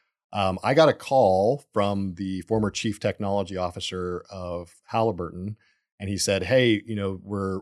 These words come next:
we're creating this new program. It's gonna be a clean energy accelerator. We're gonna help you scale from technology to company."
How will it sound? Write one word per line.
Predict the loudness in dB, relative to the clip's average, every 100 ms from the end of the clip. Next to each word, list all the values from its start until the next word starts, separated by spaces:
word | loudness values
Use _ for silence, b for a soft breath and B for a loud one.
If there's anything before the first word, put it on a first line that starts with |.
| -8
we're | -10
creating | -4 0 0 0
this | -2
new | -4
program. | -4 2 2 4 0 0 -2
It's | -2
gonna | -4 -4
be | -6
a |
clean | -6 -2 0 2
energy | 2 2 0 -2
accelerator. | 0 4 4 4 2 2 0
We're | -2 -2
gonna | -4 -2
help | -4 -4
you | -2
scale | -2 0 0 2 0
from | -2 -6 -6 -6
technology | -6 -4 -4 -2 -2 -6 -8 -8 -10
to | -12 -8
company." | -4 -2 -2 -2 -4